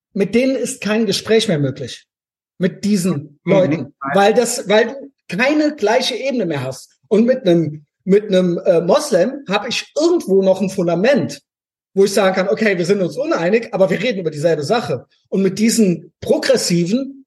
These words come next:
Speaker 1: gibt es keinen Dialog mehr. Das ist kein, wir leben nicht in derselben Welt. Wir reden nicht über dieselbe Realität. So, bitte, Entschuldigung.
Speaker 2: Ja,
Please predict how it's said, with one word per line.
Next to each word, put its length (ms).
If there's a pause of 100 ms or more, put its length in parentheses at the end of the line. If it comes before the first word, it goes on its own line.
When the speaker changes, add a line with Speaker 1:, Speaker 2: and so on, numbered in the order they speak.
Speaker 1:
gibt 220
es 140
keinen 220
Dialog 380
mehr. 200 (320)
Das 180
ist 200
kein, 380
wir 100
leben 260
nicht 240
in 100
derselben 400
Welt. 260
Wir 120
reden 180
nicht 200
über 120
dieselbe 400
Realität. 640 (520)
So, 200
bitte, 260
Entschuldigung. 420
Speaker 2:
Ja, 60